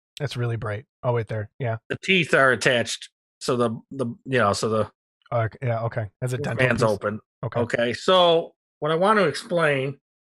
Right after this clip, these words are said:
Speaker 2: these are sixty bucks a piece. Okay, but they're a nice size, you know. Um, and for the Aurora collectors, it's a nice little tribute thing that I'm not holding to the camera, and you can't see anyway 'cause it's washing out 'cause it's so white.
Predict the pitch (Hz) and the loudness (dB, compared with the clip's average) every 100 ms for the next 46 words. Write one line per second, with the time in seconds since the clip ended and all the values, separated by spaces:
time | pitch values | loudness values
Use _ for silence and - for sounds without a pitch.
0 | _ _ - 185 156 - 185 - 185 180 | _ _ -2 2 2 0 -2 0 2 2
1 | - 185 123 110 131 - _ _ _ _ | 0 -2 -2 -2 -6 -14 _ _ _ _
2 | _ _ _ _ - 135 113 123 330 415 | _ _ _ _ -12 -6 -4 -4 -2 0
3 | 392 226 - - 110 113 127 - _ _ | 4 2 4 2 4 2 0 -8 _ _
4 | _ 185 123 139 _ _ _ _ _ _ | _ -2 0 -4 _ _ _ _ _ _
5 | _ _ - 139 139 139 143 147 - 165 | _ _ 0 2 2 2 0 -4 -4 -4
6 | - 185 190 185 185 208 165 156 123 113 | 0 2 2 4 6 6 4 4 2 2
7 | 131 131 156 _ 208 269 180 156 156 123 | 0 0 -4 _ -6 2 2 2 -2 0
8 | 131 131 113 - 104 104 107 101 98 92 | -2 0 -4 -4 -4 -2 -2 -2 -4 -6
9 | 90 82 85 87 90 92 - 101 104 104 | -8 -12 -14 -12 -12 -8 -4 -2 -2 -2
10 | - 110 - 120 113 107 101 117 104 104 | -2 -2 -2 -4 -2 -2 -4 -6 -8 -6
11 | 107 110 117 110 107 - - 104 - - | -4 -4 -4 -4 -6 -10 -16 -16 -12 -10
12 | 101 98 110 95 | -8 -4 -4 -4